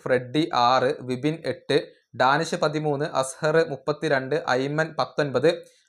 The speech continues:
അമാവിയ തൊണ്ണൂറ്റിയേഴ് എന്നിങ്ങനെയാണ് വരുന്നത്. ഇനി മുന്നേറ്റ നിര താരങ്ങളുടെ കാര്യത്തിലേക്ക് വരുമ്പോൾ ശ്രീകുട്ടൻ നാൽപത്തിയഞ്ച്, നോവ സദോയി പ-, ഏഹ്, ഏഴ്,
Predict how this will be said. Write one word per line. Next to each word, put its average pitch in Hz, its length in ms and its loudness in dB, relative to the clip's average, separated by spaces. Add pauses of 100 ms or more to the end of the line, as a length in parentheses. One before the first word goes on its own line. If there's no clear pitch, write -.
(100)
അമാവിയ 160 460 2 (140)
തൊണ്ണൂറ്റിയേഴ് 139 720 -4 (120)
എന്നിങ്ങനെയാണ് 139 600 -2
വരുന്നത്. 117 360 0 (480)
ഇനി 160 140 -2 (340)
മുന്നേറ്റ 151 320 -2 (100)
നിര 160 120 2 (180)
താരങ്ങളുടെ 151 460 0 (100)
കാര്യത്തിലേക്ക് 147 640 0
വരുമ്പോൾ 131 300 -4 (120)
ശ്രീകുട്ടൻ 147 540 -4 (120)
നാൽപത്തിയഞ്ച്, 135 720 -2 (180)
നോവ 135 220 2 (100)
സദോയി 147 400 -2
പ-, 156 100 -2 (100)
ഏഹ്, 123 140 -6 (180)
ഏഴ്, 143 240 4